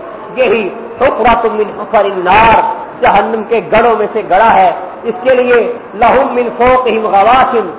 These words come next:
لہم، ان کے لیے بچھونا وہ بھی آگ کا، اور ان کے اوپر جو اوڑھنا ہوگا وہ بھی انہیں آگ کا دیا جائے گا۔ اور نبی کریم صلی اللہ علیہ وسلم نے یہی الفاظ حدیث میں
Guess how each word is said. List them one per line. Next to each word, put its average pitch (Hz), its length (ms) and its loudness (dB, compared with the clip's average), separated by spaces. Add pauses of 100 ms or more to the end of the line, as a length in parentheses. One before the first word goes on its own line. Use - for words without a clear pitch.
(640)
لہم، 247 360 2 (1700)
ان 240 220 2
کے 262 120 4
لیے 247 480 2 (160)
بچھونا 233 640 2 (300)
وہ 277 320 0
بھی 240 280 0 (540)
آگ 254 400 2
کا، 233 320 2 (240)
اور 233 220 4
ان 233 160 0
کے 233 120 0
اوپر 226 260 0
جو 214 240 -2
اوڑھنا 220 400 2
ہوگا 220 460 2 (280)
وہ 285 180 4
بھی 269 80 -2
انہیں 226 240 0 (100)
آگ 214 180 0
کا 214 160 0
دیا 196 180 -2
جائے 190 280 -2
گا۔ 170 260 -2 (260)
اور 180 180 0
نبی 185 360 -4
کریم 202 240 -2 (120)
صلی 185 120 -2
اللہ 185 440 0
علیہ 185 140 -2
وسلم 180 340 -6
نے 185 200 -6
یہی 202 220 -2
الفاظ 170 400 -2
حدیث 170 300 -10
میں 185 80 -8